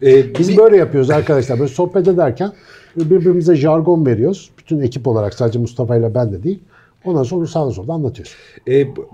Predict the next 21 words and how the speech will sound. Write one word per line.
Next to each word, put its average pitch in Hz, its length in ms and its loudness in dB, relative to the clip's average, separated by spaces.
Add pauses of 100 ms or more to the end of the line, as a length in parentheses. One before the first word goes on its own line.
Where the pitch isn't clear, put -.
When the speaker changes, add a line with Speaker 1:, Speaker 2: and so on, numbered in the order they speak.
(160)
Speaker 1:
altında 208 400 -2
bir 208 60 -8
şey 208 220 -8
daha 196 240 -2
var. - 240 -6 (120)
Ee, 87 480 -2 (240)
i-, 107 220 -8
işe 110 220 -6
yarayabilecek 95 680 -4
konulardan 71 520 -12
bir 69 60 -18
tanesi. 67 520 -14 (280)
Bu 202 140 -4
yalnızlıkla 147 680 -4
alakalı 90 480 -10
çok - 200 -12
konuştuğumuz, 80 540 -16
kendimizi 90 440 -14
yalnız 87 380 -14
hissetme, 71 440 -18
yalnız 80 400 -12